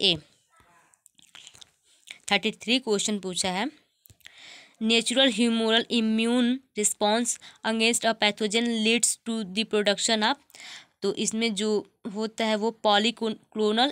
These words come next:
antibody का रो-, रोल होता है। तो इसलिए जो थर्टी थ्री का जो करेक्ट आंसर होगा वो होगा ऑप्शन नंबर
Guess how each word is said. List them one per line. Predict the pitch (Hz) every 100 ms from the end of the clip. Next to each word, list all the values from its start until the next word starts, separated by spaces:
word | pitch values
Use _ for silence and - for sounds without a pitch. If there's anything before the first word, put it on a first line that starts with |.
| -
antibody | 202 214 202 196 202 214
का | 208
रो-, | 190 196 214 214 _ _ -
रोल | 220 226 220
होता | 220 220
है। | 226 302
तो | 302
इसलिए | 208 202 220
जो | 214 208
थर्टी | 208 202 214
थ्री | 208 233
का | 226
जो | 196
करेक्ट | 202 208 214
आंसर | 208 202 208
होगा | 202 202 202
वो | 202 208 214
होगा | 214 214 208
ऑप्शन | - 220
नंबर | 208 220